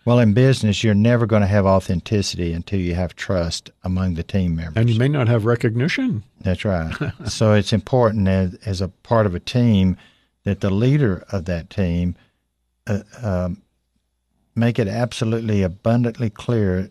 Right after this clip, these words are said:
Speaker 1: that everybody needs to be trusted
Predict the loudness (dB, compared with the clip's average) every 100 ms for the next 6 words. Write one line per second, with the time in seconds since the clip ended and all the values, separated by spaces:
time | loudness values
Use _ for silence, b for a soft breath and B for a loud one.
0 | _ -6 -4 -4 -2 0 0 0 -2 -6
1 | _ _ _ -2 2 2 2 -4 -10 -4
2 | -4 -4 -2 -2 -4 -10 -12